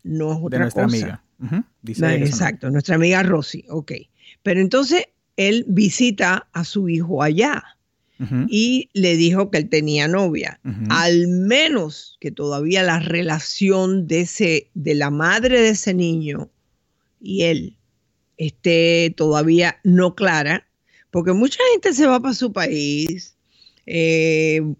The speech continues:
Speaker 1: hacen el amor con la mujer, o sea, con, con el, la madre del niño, después regresan para después decir, "No, yo tengo una novia en los Estados Unidos".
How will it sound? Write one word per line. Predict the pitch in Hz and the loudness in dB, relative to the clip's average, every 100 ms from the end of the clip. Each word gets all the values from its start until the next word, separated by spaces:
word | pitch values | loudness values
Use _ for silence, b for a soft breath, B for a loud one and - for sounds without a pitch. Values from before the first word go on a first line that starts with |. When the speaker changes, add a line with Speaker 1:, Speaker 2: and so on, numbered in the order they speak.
| _ - | _ -4
Speaker 1:
hacen | 180 196 269 | 0 2 4
el | 254 | 4
amor | 240 220 226 226 | 4 4 2 0
con | 220 214 208 196 | -2 -2 -2 -2
la | 190 | -2
mujer, | 180 180 202 180 214 | 0 0 0 0 -2
o | 202 | -8
sea, | - 196 170 | -4 -2 -2
con, | 160 151 147 | -4 -6 -8
con | 131 147 | -8 -4
el, | 147 143 | -2 -2
la | 139 | 0
madre | 143 147 160 185 | 0 2 2 2
del | 233 | 2
niño, | 247 247 240 247 | 2 2 4 4
después | 185 175 180 | 2 0 0
regresan | 233 226 202 202 254 254 | 2 4 2 2 0 -2
para | 196 165 | 0 0
después | 151 - 175 | 0 -2 0
decir, | 185 170 226 | 0 0 0
"No, | 196 208 | 2 2
yo | 170 | 2
tengo | 170 165 | 0 0
una | 175 165 | 2 2
novia | 156 156 147 | 2 2 2
en | |
los | 147 147 | 2 0
Estados | 151 160 143 | -2 -2 0
Unidos". | 147 127 104 - | 0 -2 -4 -10